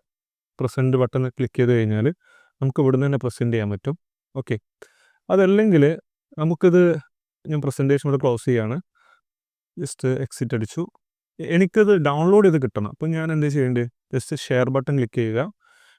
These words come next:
ഷെയർ ബട്ടണിൽ കുറേ ഓപ്ഷൻസ് പറയാറുണ്ട്. അതിൽ ഇപ്പം നമ്മൾ ഫോക്കസ് ചെയ്യുന്നത് എക്സ്പോർട്ട് എന്നതിലാണ്. just തേർഡ് വൺ, തേർഡ് ഫീച്ചറാണ് എക്സ്പോർട്ട്. ഞാൻ just എക്സ്പോർട്ട് ക്ലിക്ക് ചെയ്തു. എക്സ്പോർട്ടിൽ അവർ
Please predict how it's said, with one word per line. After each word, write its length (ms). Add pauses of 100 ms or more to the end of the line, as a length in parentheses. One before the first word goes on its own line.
(120)
ഷെയർ 220
ബട്ടണിൽ 320
കുറേ 240
ഓപ്ഷൻസ് 480
പറയാറുണ്ട്. 500 (340)
അതിൽ 280 (560)
ഇപ്പം 340
നമ്മൾ 260
ഫോക്കസ് 340
ചെയ്യുന്നത് 320 (160)
എക്സ്പോർട്ട് 520
എന്നതിലാണ്. 540
just 200 (160)
തേർഡ് 340
വൺ, 100 (440)
തേർഡ് 220
ഫീച്ചറാണ് 580 (480)
എക്സ്പോർട്ട്. 560 (480)
ഞാൻ 100
just 260
എക്സ്പോർട്ട് 440
ക്ലിക്ക് 240
ചെയ്തു. 160 (580)
എക്സ്പോർട്ടിൽ 580 (400)
അവർ 100